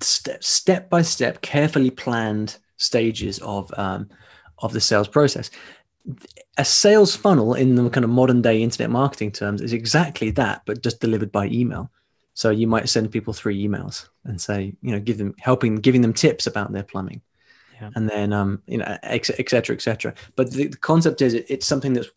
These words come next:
Speaker 1: planned out in advance and then delivered automatically. But you can see, in order to get that right, so if you do, you could do, you could, you could copy that exact same system from that plumber. But if you don't know how to write a good letter that you send to people,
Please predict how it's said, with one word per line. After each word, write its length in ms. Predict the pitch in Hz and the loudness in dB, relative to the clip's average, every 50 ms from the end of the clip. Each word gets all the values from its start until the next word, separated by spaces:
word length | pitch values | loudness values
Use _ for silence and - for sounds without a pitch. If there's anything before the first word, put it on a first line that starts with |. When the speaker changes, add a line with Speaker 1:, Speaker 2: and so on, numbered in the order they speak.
| _ _ - | _ _ -20
Speaker 1:
planned 540 | - - - 135 127 135 151 160 160 147 | -20 -14 -10 -10 -8 -6 -4 -4 -4 -2
out 240 | 135 135 135 131 - | -2 -2 -2 -4 -4
in 140 | - 135 131 | -4 -4 -4
advance 640 | 127 117 117 120 127 110 - - 117 65 - - | -4 -4 -4 -6 -6 -6 -6 -6 -8 -10 -10 -10
and 100 | 110 110 | -10 -8
then 120 | 110 113 107 | -8 -8 -8
delivered 440 | - 120 117 117 120 123 113 113 - - - | -8 -8 -6 -2 -2 -2 -2 -2 -6 -6 -6
automatically. 840 | 113 113 104 - 117 107 101 98 - - 87 - - - - - _ _ _ _ _ - - - - - _ _ _ _ | -6 -6 -6 -6 -6 -6 -6 -8 -10 -14 -16 -14 -16 -16 -16 -18 _ _ _ _ _ -20 -20 -20 -20 -20 _ _ _ _
But 100 | 151 147 | 4 4
you 80 | 151 | 4
can 140 | - 151 143 | 4 4 4
see, 300 | - - - 269 190 139 | 4 6 6 6 6 6
in 160 | 131 139 139 | 4 4 4
order 200 | 160 214 269 294 | 6 6 6 4
to 80 | 214 180 | 4 4
get 220 | - 202 170 160 | 2 2 0 0
that 180 | 170 156 - 135 | -4 -6 -6 -4
right, 420 | 165 202 202 143 - - - - | -4 -2 -2 -4 -6 -8 -12 -4
so 80 | - 147 | -4 -2
if 240 | 160 175 196 - - | 0 0 0 4 4
you 80 | 254 | 4
do, 140 | 208 - 220 | 4 4 2
you 220 | 190 165 170 180 | 2 2 2 2
could 120 | - 233 190 | 2 2 2
do, 100 | 208 196 | 2 0
you 120 | 165 185 | -2 2
could, 260 | 180 - - - 170 | 0 0 0 0 0
you 80 | 190 196 | -2 -2
could 140 | 196 180 165 | -2 -4 -4
copy 260 | - - 214 - 170 | -4 -4 0 0 0
that 160 | 135 127 117 | 0 0 -2
exact 440 | 131 123 127 127 139 160 175 - - | -2 -4 -2 0 0 0 0 -2 -2
same 260 | - - 170 165 160 | 0 4 6 6 4
system 460 | 127 - - 123 - - - 190 226 | 4 4 2 0 0 0 0 -2 -2
from 120 | 220 151 127 | -2 -2 -4
that 140 | 117 101 - | -4 -4 -6
plumber. 380 | - - 107 110 151 220 - - _ _ _ _ _ _ | -6 -6 -4 -2 -2 -4 -6 -8 _ _ _ _ _ _
But 100 | - 139 | -4 -2
if 80 | 165 214 | 4 4
you 80 | 254 | 6
don't 220 | 254 240 208 175 160 | 6 6 6 6 6
know 160 | 160 165 156 | 6 6 6
how 160 | 139 143 139 | 6 4 4
to 100 | 123 123 | 2 2
write 280 | 117 123 127 131 131 - | 4 4 4 4 2 0
a 40 | |
good 240 | 101 101 117 123 104 | -2 2 0 2 2
letter 460 | 113 117 135 127 - - - 120 - _ - | 2 0 0 -2 -4 -8 -8 -8 -10 _ -14
that 100 | - - | -14 -12
you 180 | 101 101 - | -10 -10 -10
send 240 | - - 110 117 113 | -6 -4 -4 -4 -6
to 40 | - | -8
people, 380 | - 90 101 - _ - - | -12 -14 -14 -14 _ -20 -20